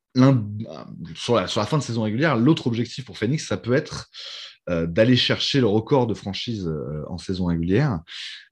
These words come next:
Euh, on, on le rappelle, et effectivement, on l'a peut-être pas encore dit aujourd'hui, mais c'était soixante-deux victoires et vingt défaites. Ça a été fait deux fois,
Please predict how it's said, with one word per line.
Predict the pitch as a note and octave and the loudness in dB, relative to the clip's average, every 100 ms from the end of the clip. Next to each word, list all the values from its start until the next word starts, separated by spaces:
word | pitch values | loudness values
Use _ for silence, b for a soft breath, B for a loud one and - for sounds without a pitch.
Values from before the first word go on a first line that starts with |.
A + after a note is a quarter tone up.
| D2+ | -6
Euh, | C#2+ C#2+ B1 A1 | -4 -4 -6 -4
on, | D#2+ E2 C#2+ | 0 2 0
on | D#2 | -2
le | D#2 | 0
rappelle, | E2+ E2 G2 | 2 4 4
et | E2 D2 D2+ | 4 0 -8
effectivement, | D#2 D#2 F2+ | -10 -4 -4
on | |
l'a | E2 | -4
peut-être | F#2+ F#2 | -4 0
pas | |
encore | G2 F#2+ F2 | 0 0 0
dit | F#2+ | 2
aujourd'hui, | F2+ F#2 G2+ | 2 0 2
mais | F#2+ | 0
c'était | - - | 0 -4
soixante-deux | - A2+ A#2 A2+ | -2 0 2 2
victoires | A2 G#2 B2 G2+ | 0 -2 -2 -2
et | |
vingt | F#2+ | 0
défaites. | F#2+ E2+ C#3 | -2 -4 -6
Ça | - | -6
a | |
été | F#2 F#2+ | -6 -4
fait | G2+ | -2
deux | G2+ C3 | 2 2
fois, | C3+ C3 B2 | 2 -2 -2